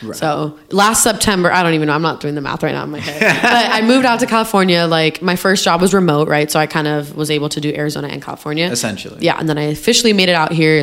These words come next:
Speaker 2: in September. So October, November, December, <laughs> January, February, March, April. Okay, so, like, oh wait, actually, like, seven months into O C.
Speaker 1: Okay.
Speaker 2: And now, like, a month in L A.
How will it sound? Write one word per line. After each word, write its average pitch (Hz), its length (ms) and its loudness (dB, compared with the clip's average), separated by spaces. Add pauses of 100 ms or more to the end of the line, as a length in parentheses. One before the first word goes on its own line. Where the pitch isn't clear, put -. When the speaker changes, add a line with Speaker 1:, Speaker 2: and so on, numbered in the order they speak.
(100)
Speaker 2:
in 160 120 -2
September. 139 560 2 (220)
So - 180 -8 (260)
October, - 320 -12
November, 151 380 -18
December, - 380 -14
<laughs> - 40 -16
January, 180 760 0
February, - 400 -10
March, - 260 -14 (600)
April. - 180 0
Okay, 214 220 0
so, - 120 -2
like, 220 220 0
oh 427 120 6
wait, 285 200 6
actually, 185 400 2
like, 170 180 2
seven 202 440 4
months 180 260 2
into 165 180 4
O 156 120 6
C. 156 540 0
Speaker 1:
Okay. - 200 -4
Speaker 2:
And 226 100 2
now, 180 220 2
like, 175 320 0 (200)
a 170 60 0
month 175 320 0
in 180 80 0
L 160 200 0
A. 180 260 -4